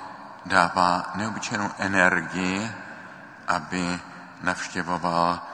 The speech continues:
zakládal a znovu povzbuzoval a obnovoval křesťanské obce po celém širokém kraji.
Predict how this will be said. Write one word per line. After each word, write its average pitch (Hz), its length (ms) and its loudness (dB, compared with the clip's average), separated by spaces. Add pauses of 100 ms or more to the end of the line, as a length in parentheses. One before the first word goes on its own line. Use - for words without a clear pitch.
(280)
zakládal 92 1200 8 (360)
a - 60 -8
znovu 92 340 0
povzbuzoval 90 920 2
a - 200 -4
obnovoval 92 880 4 (520)
křesťanské 98 680 0
obce - 580 -2 (540)
po 82 280 4 (180)
celém 85 520 0 (100)
širokém 82 800 -2
kraji. 85 520 2